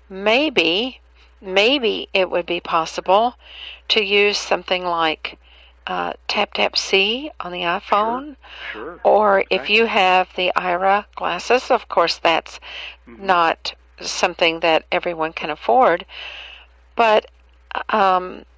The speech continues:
Speaker 1: a, an app like Tap Tap See or even the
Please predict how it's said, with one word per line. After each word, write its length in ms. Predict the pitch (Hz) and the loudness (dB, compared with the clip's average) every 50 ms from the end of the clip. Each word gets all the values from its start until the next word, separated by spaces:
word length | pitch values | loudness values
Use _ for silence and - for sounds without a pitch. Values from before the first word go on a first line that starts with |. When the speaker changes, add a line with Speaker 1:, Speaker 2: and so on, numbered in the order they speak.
| _ _ - - | _ _ -2 0
Speaker 1:
a, 340 | 202 202 190 180 175 - - - | 0 2 2 0 -2 -2 0 -2
an 180 | 185 190 180 - | -2 0 0 0
app 420 | - 247 302 349 302 - - - | 2 4 6 6 4 4 2 2
like 360 | 180 170 165 160 147 _ - - | 2 2 2 2 0 _ -10 -10
Tap 240 | - - 202 180 - - | -4 -2 -2 -2 -2 -2
Tap 220 | 180 180 - - | -2 -2 -2 -4
See 480 | - - - 175 185 190 208 226 233 - | -6 0 2 2 2 4 2 2 2 0
or 260 | - - 170 165 - - | 0 0 0 -2 -2 -2
even 360 | 185 190 202 208 233 233 | -2 -4 -2 -2 -2 0
the 60 | 220 | 2